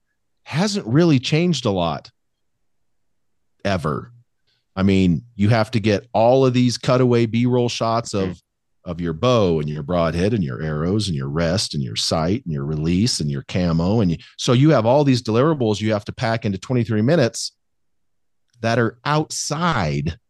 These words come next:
Speaker 1: of the story itself,
Speaker 2: Hmm.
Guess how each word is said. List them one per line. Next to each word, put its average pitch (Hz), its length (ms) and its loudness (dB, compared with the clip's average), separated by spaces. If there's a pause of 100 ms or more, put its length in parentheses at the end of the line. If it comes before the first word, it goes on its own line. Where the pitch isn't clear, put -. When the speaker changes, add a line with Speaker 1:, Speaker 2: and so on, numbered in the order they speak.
(1400)
Speaker 1:
of 127 240 2
the 123 80 2
story 110 420 2
itself, - 540 -4 (280)
Speaker 2:
Hmm. 85 60 -16